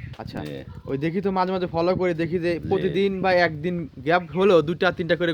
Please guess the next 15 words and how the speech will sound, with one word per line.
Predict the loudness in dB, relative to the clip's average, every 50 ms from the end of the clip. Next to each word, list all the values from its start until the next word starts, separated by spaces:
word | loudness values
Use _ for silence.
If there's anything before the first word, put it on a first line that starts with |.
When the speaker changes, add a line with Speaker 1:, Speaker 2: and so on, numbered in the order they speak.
| 0
Speaker 1:
গরু | 0 0 2
Speaker 2:
চলতেই | 4 6
Speaker 1:
ডেলিভারি | 6 8 8 8 6 6
হয়ে | 6 6 6 6
Speaker 2:
থাকে, | 6
Speaker 1:
যাচ্ছে। | 4 4 4 4 2
Speaker 2:
হ্যাঁ, | 2 2
Speaker 1:
চ্যানেলটা | 2 2 2 0 0
Speaker 2:
হ্যাঁ। | 0 2
Speaker 1:
ফলো | 2 2 2 0 0
করলে | 0 0 2 2
দর্শকরা | 2 0 0 -4 -6 -4 -4
বুঝতেও | -6 -4 -4 -4 -2 -2
পারবে। | -4 -4 -4 -8 -6 -6
Speaker 2:
জি, | -2